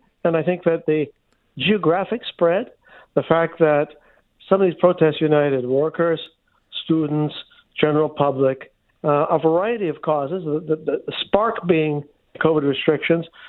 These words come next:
But then we began to see other issues emerge.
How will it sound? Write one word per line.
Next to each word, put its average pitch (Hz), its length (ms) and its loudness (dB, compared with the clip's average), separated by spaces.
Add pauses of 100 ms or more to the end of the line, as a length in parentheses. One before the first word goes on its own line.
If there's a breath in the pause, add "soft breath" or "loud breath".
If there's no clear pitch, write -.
(380 loud breath)
But 240 220 4
then 247 260 4
we 247 180 -4
began 196 380 -2
to 190 120 -2 (100)
see 170 280 0 (380 loud breath)
other 160 280 2
issues 135 300 -6
emerge. 113 300 -8